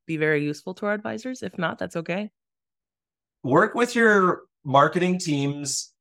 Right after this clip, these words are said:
Speaker 2: to, and work with the C two P marketing team to see what is fresh and new, because these, uh, folks on their marketing team are really ahead of the game.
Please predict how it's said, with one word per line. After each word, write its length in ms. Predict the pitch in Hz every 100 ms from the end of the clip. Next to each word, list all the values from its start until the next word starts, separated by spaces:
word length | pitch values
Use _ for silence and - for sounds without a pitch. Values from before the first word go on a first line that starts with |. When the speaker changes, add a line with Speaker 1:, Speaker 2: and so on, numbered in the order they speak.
| -
Speaker 2:
to, 760 | 143 135 131 127 127 127 123 -
and 180 | 123 127
work 200 | 156 165
with 100 | 165
the 80 | 139
C 180 | 143
two 140 | 135 135
P 160 | 139
marketing 400 | 127 117 110 117
team 220 | 113 113 113
to 100 | 110
see 340 | 127 120 113
what 260 | 107 120 117
is 100 | 113
fresh 240 | 117 107
and 100 | 110
new, 240 | 104 101 95
because 680 | 110 104 101 98 95 - 92
these, 640 | 104 104 104 98 - - -
uh, 200 | 101 95
folks 260 | 107 104 104
on 140 | 104
their 280 | 98 98 92
marketing 360 | 95 95 92 90
team 300 | 92 92 -
are 180 | 90
really 460 | 90 101 98 92 90
ahead 240 | 90 95
of 80 | 90
the 80 | 87
game. 180 | 85